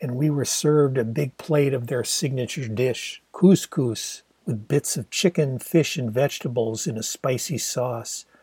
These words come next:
served on top of a big mound of what I assumed was a grain like rice,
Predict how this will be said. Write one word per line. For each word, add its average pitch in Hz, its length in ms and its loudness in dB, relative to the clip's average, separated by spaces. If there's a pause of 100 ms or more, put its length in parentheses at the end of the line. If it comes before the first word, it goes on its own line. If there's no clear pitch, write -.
(180)
served 143 460 -2
on 120 140 -2
top - 340 -2
of 123 120 -6
a 127 100 0
big 123 320 -2
mound 127 440 -2
of 113 120 -2
what 117 160 0
I 117 140 2
assumed 131 680 -2 (260)
was - 140 -4
a 123 60 -2
grain 120 500 -2
like 117 300 -6
rice, 127 640 -4